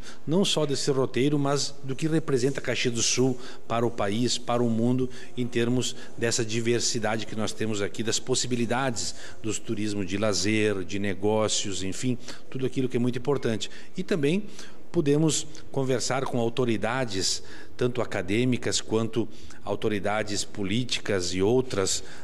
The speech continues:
né, do segmento do turismo internacional, inclusive, no-,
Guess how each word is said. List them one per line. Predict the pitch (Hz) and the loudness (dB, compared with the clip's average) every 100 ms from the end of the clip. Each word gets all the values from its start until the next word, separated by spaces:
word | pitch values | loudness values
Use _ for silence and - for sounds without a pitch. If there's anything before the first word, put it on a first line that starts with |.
| - | -4
né, | 101 104 | -2 -2
do | |
segmento | 101 110 101 95 110 107 104 87 - - | 0 0 0 0 0 0 -2 -2 -4 -4
do | - 95 | -4 -4
turismo | - 95 101 104 104 | -2 -2 0 0 -2
internacional, | 101 104 98 98 - 92 104 | -2 -2 -2 -2 0 0 0
inclusive, | 113 107 104 92 123 131 143 - - - | 0 -2 -2 0 -2 -2 -4 -4 -4 -2
no-, | 147 | -2